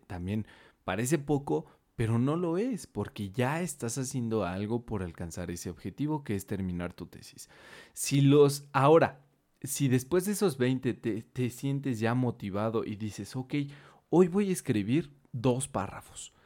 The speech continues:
Entonces son dos párrafos, solo por hoy voy a escribir dos párrafos, solo por hoy voy a escribir dos párrafos.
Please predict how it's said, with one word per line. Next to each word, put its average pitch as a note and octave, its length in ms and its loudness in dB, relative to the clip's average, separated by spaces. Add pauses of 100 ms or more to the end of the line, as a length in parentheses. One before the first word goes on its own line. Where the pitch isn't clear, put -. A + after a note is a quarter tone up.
(260)
Entonces A#2 520 0
son A2+ 560 -4
dos B2 280 -4
párrafos, C#3 720 -6
solo B2 380 -4
por G#2+ 160 -8
hoy B2+ 240 -2
voy A2+ 200 -6
a - 20 -6
escribir A2 420 -6
dos G#2+ 240 -8
párrafos, - 500 -14
solo C3 380 2
por A#2 160 0
hoy C3+ 160 4
voy A#2+ 160 2
a A#2+ 60 0
escribir G#2 360 -2
dos G#2 220 -4
párrafos. - 560 -10